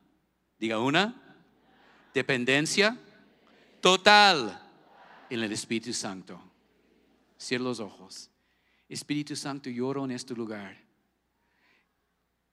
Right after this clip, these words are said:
que esta congregación diariamente va a tener más comunión contigo. Espíritu Santo, abre nuestros ojos. Abre nuestros ojos en decisiones. Abre nuestros ojos cuando enfrentamos enfermedad.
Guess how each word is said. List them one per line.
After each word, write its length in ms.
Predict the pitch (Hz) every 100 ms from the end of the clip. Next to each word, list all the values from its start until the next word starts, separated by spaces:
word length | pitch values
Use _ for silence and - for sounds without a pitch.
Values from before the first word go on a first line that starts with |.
| _
que 200 | 127 120
esta 200 | 147 147
congregación 800 | 151 135 131 123 123 - 131 110
diariamente 680 | 104 113 123 123 120 120 117
va 100 | 117
a 80 | 110
tener 260 | 117 110
más 520 | 107 117 127 135 139
comunión 580 | - - 107 107 107 101
contigo. 580 | 101 104 98 107 95 98 _ _ _ _ _ _ _
Espíritu 500 | 131 - 147 156 147
Santo, 480 | 135 151 151 165 175
abre 360 | 127 143 147 156
nuestros 400 | 139 143 - 127
ojos. 500 | 110 117 107 - - _ _ _ _ _ -
Abre 340 | 143 165 180
nuestros 400 | 175 170 - 147
ojos 360 | 143 135 127 120
en 80 | 123
decisiones. 880 | 117 - - 127 117 107 - - - - -
Abre 400 | - 170 208 208
nuestros 380 | 202 190 185 147
ojos 320 | 175 170 151
cuando 240 | - 143 139
enfrentamos 760 | 139 139 139 135 143 143 135
enfermedad. 640 | 131 120 127 123 123 127